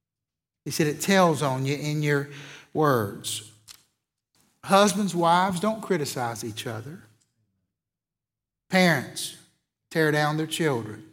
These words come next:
Strip away every bit of self-esteem that they have. I understand that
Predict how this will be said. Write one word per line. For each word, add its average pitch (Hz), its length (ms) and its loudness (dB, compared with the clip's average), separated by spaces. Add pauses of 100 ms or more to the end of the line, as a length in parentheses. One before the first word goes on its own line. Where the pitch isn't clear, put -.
Strip 190 340 0
away 175 300 2
every 185 180 0
bit 180 220 2
of 156 220 -2 (1120)
self-esteem 160 760 0
that 123 140 -6
they 131 120 -6
have. 110 320 -10 (260)
I 156 140 -4
understand 151 640 -6
that 120 80 -12